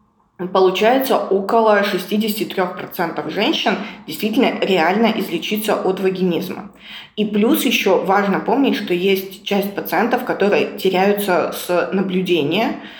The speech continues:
а, по каким-либо различным причинам, и их, э, потери — это около сорока процентов.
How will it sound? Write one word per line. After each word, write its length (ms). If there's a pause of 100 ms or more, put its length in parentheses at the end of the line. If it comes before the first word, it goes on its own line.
(240)
а, 220
по 220
каким-либо 600
различным 500
причинам, 680
и 80
их, 480
э, 280 (220)
потери — 380
это 120
около 240
сорока 360
процентов. 580